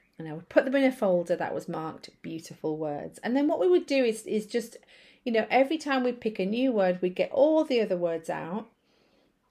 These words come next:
and then I would go through them and the children would, like, make sentences with them or just spread them all out. And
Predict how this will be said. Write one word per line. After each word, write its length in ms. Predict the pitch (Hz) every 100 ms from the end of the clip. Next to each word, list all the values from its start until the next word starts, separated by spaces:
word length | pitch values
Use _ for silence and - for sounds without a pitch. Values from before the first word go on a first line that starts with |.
| -
and 180 | 214 226
then 160 | 220 226
I 100 | 214
would 220 | 214 214
go 180 | 208 202
through 280 | - 180
them 120 | 170 170
and 140 | 170
the 60 | 175
children 420 | - 175 175 170
would, 160 | 165
like, 260 | 165 165 -
make 260 | 160 160 -
sentences 600 | 294 294 294 277 285 262
with 200 | 254 247
them 460 | 240 247 240 240
or 200 | 180 165
just 300 | 175 185 185
spread 280 | - 220 220
them 120 | 220
all 200 | 214 208
out. 420 | 202 196 196 196 - - - -
And 340 | - 233 240